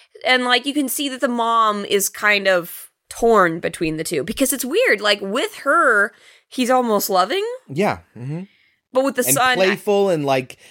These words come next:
Speaker 2: they're really cute.
Speaker 1: But with the son, I, I think it's more just, like, "I'm not your friend, I am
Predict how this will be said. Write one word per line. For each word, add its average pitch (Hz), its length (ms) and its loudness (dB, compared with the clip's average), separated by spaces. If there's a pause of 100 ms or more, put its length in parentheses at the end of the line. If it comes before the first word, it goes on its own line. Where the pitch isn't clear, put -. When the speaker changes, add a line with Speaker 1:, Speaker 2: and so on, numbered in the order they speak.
(140)
Speaker 2:
they're 160 140 0
really 160 260 2
cute. - 760 -4 (280)
Speaker 1:
But 262 140 2
with 277 160 -2
the 254 80 2
son, 269 400 0
I, 233 220 0
I 220 80 2
think 233 220 -4
it's 226 160 -4
more 208 580 0
just, - 500 -2
like, 175 320 -2
"I'm 185 200 0
not 185 260 2
your 185 100 -6
friend, 254 480 0
I 202 120 4
am 180 460 2